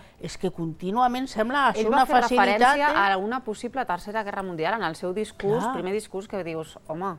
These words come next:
Speaker 2: anem forts, eh?»
Speaker 1: I ahir, em sembla que va ser, o abans d'ahir, que es va reunir amb els mitjans,
Speaker 2: Mhm, sí.
Speaker 1: parlava de la pau, però ja més concreta cap a les persones, de que no siguem agressius quan parlem,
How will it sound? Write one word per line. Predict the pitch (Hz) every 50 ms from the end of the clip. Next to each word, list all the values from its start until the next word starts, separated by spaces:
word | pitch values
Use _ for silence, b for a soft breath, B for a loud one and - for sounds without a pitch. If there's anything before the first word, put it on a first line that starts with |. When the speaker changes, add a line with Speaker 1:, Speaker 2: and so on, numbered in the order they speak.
| - -
Speaker 2:
anem | 175 170 175
forts, | - - 208 185 180 185 160
eh?» | 170 208 196
Speaker 1:
I | 196 196 190
ahir, | 175 170 170 190 220 254
em | 262 262
sembla | - - 233 233 233 220
que | 220
va | 220 214
ser, | 208 - 226
o | 214 190
abans | 180 180 190 202 202
d'ahir, | 214 208 208 214 -
que | 190
es | 180 185
va | 180 180 185 190 190 185 180 180 180 180 175
reunir | 180 180 180 180 185 185
amb | 185 185
els | 190 - -
mitjans, | 180 180 180 - - 214 220 208 202 202 233 277 - -
Speaker 2:
Mhm, | 208 190 185 190 175 196 240 - -
sí. | - -
Speaker 1:
parlava | 185 180 180 180 180 185 190 208 226 233
de | 233 226
la | 220 220 214
pau, | 208 - 233 226 226 214 233 247 233 -
però | 190 190 185 190
ja | 202 214 240
més | 269 277 - -
concreta | - - 226 214 202 - 226 247 247 240 - 226 240 269 277 -
cap | - - 185 180 180
a | 170
les | 170 165 - -
persones, | - - 156 - - - 233 269 269 240 196 -
de | 165 165
que | - - 175
no | 180 190
siguem | - - 262 247 254 262 262
agressius | 262 220 175 175 175 165 151 160 214 294 359 -
quan | - - - 175 170
parlem, | 156 - 147 143 147 165 233 247 202